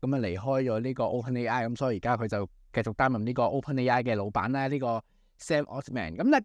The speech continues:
今次咧就唔係講呢個Open A I，即係唔係講緊A I呢樣嘢。咁今次係想講呢個 Sam Altman，佢本身出邊咧原來又係有大茶飯喺度搞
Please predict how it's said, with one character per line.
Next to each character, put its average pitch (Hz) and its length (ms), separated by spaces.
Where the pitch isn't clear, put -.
今 294 120
次 240 140
咧 233 120
就 196 120
唔 104 80
係 104 180
講 107 240
呢 175 120
個 165 100
Open 151 420
A 139 200
I， 127 200
即 151 120
係 - 20
唔 110 40
係 87 100
講 113 200
緊 123 60
A 131 140
I 120 240
呢 120 80
樣 98 180
嘢。 73 200
咁 139 160
今 233 120
次 226 100
係 156 40
想 151 220
講 143 160
呢 170 120
個 139 160
Sam 156 280
Altman， 135 400
佢 127 160
本 170 240
身 240 160
出 226 140
邊 151 220
咧 185 180
原 - 20
來 113 180
又 170 120
係 175 140
有 175 180
大 139 240
茶 117 300
飯 131 240
喺 170 80
度 160 120
搞 117 100